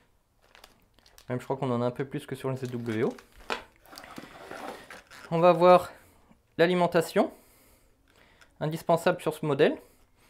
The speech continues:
Alors il faut savoir qu'il y a un deuxième modèle qui permet d'être connecté directement à les power box de, de, comment, de Pegasus. Donc, euh,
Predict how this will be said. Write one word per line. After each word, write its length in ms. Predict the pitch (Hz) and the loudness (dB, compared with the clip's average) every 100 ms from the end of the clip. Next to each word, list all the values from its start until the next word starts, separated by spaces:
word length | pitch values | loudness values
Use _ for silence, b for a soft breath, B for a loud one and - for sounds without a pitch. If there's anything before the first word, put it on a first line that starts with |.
| b b b b | b b b b
Alors 100 | - | 0
il 40 | 151 | 0
faut 100 | 175 | 2
savoir 300 | 180 226 247 | 4 2 4
qu'il 80 | 175 | 0
y 20 | |
a 40 | |
un 40 | 156 | 4
deuxième 280 | 202 208 | 6 6
modèle 340 | 196 185 202 233 | 4 6 6 4
qui 100 | 202 | 0
permet 260 | 185 175 | 0 2
d'être 200 | 170 165 | 0 -2
connecté 380 | - 180 175 185 | -2 -2 0 -2
directement 600 | 165 170 170 170 180 180 | 0 -2 -2 -2 0 4
à 300 | 139 135 131 | 6 6 4
les 120 | 131 | 2
power 380 | 131 - 160 156 | 0 2 2 2
box 380 | 143 170 170 - | 2 0 0 -10
de, 500 | 131 127 127 123 123 127 b b b b | 0 4 4 4 0 -4 b b b b
de, 120 | - 131 | -4 -2
comment, 480 | 135 131 135 139 | 0 -2 -2 -2
de 140 | 131 120 | -2 -4
Pegasus. 840 | 117 147 139 139 170 196 - - - - | -4 0 0 0 -2 -4 -6 -18 -20 -10
Donc, 340 | 123 127 - | -10 -10 -2
euh, 880 | 131 120 120 120 117 117 117 117 117 | 2 4 2 2 0 2 2 0 -2